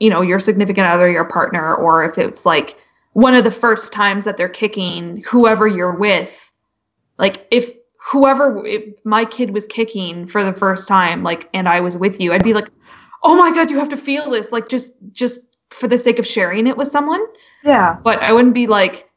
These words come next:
Speaker 1: "Feel my belly." <laughs>
Speaker 2: Yeah. "Touch me, butter me up."
Speaker 1: It just feels like me, but fatter. <laughs>
Speaker 2: "Rub your face in my belly.
Speaker 1: <laughs>
Speaker 2: Crack an egg on it."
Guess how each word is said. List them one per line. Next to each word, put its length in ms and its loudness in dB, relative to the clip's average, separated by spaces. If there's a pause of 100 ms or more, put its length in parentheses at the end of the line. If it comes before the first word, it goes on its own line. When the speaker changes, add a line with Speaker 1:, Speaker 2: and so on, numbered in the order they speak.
(120)
Speaker 1:
"Feel 320 2
my 220 2
belly." 640 -4
<laughs> 40 -2 (500)
Speaker 2:
Yeah. 300 0 (280)
"Touch 500 -4
me, 180 -12
butter 320 4
me 220 0
up." 340 2 (220)
Speaker 1:
It 240 -4
just 260 2
feels 320 0
like 240 -4
me, 220 -6
but 180 -10
fatter. 600 -2
<laughs> 40 -4 (180)
Speaker 2:
"Rub 300 4
your 140 0
face 580 -8
in 80 -14
my 120 -10
belly. 600 -4 (340)
Speaker 1:
<laughs> 360 -4
Speaker 2:
Crack 300 2
an 100 -8
egg 240 -6
on 180 -10
it." 140 -16